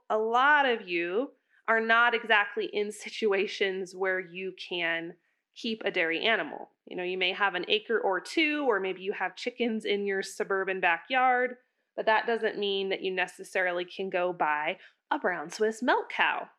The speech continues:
But the good news is there's a whole lot you can do with home dairy in your kitchen, even if you're in the middle of New York City,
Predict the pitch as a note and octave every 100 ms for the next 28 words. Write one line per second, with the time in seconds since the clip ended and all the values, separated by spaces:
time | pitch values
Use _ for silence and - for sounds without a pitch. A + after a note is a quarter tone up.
0 | - A3 - - _ _ _ - - C#4
1 | C4 C#4 C4+ A3+ F#3 F3+ F#3 G3 - _
2 | _ - A3+ A#3+ A#3+ G#3+ G3 - - C#4
3 | D4 D4+ C#4 A#3+ A#3 - G#3 G#3+ - G3+
4 | F#3+ A#3+ D4 F3+ E3+ F3+ - - _ _
5 | _ - G3+ G3+ - A#3 A#3+ G#3+ G#3 -
6 | G#3+ B3 D4 D#4 - - - E3 F#3 -
7 | - G#3+ A#3+ D4 D#4+ D4+ D4 C4+ A#3+ A#3
8 | A3+ G#3 F#3+ F3+ F3+ - - E3 D#3+ G#3